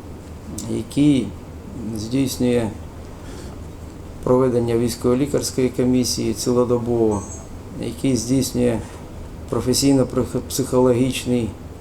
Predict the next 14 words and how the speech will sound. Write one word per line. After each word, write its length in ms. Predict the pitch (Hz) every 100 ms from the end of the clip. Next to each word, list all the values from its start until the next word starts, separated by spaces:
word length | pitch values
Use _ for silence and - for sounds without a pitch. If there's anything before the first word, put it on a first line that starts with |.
| 110
відбір 500 | 123 113 113 127 120 - - - - - - - -
і 60 |
підбір, 600 | 127 135 123 120 139 131 98 - - - -
е, 300 | 117 110 110
відповідно 580 | 110 117 - 127 123 117
до 280 | 113 123 113 -
професійних 600 | 117 127 - 127 120 101
якостей 560 | 123 110 107 - 117 104 - - - - - -
військовозобов'язаних 1200 | 117 - 120 113 117 113 120 143 135 131 123 113 - - - - - - - - -
до 420 | 110 123 131 131 - - - - 110
відповідних 640 | 117 - 120 123 120 107
команд 420 | - 117 127 151 143 - -
згідно 380 | 113 117 135 120
їхніх 420 | 110 123 127 127